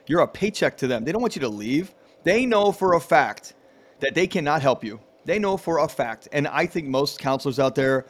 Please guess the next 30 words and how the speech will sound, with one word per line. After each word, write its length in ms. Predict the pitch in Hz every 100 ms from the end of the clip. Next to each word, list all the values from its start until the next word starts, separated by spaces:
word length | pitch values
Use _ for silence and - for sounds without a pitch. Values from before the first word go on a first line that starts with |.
| - _
therapists, 640 | 139 139 139 139 131 120 - - -
are 160 | 127 120 -
charlatans. 880 | - - 143 123 113 - 101 90 - _ _ _ _ -
If 80 |
you 60 | 143
don't 120 | 147
know 120 | 147
that, 500 | 143 131 - 127 110 143
not 240 | 139 139
saying 200 | 135 120
Mike, 160 | 120 113
but 120 | 113 - _
audience, 280 | 143 143 123
if 40 | 123
you 40 |
don't 140 | 127 131
know 80 |
that 160 | 120 110
word, 260 | 113 117 117
look 160 | 113
it 60 | 120
up. 120 | 110
I'm 100 | 120
just 180 | 127 -
being 260 | 139 117
nice 260 | 120 117 107
to 120 | -
say 280 | 107 120 107 -
scam 340 | - 120 110
artists. 400 | 104 92 - -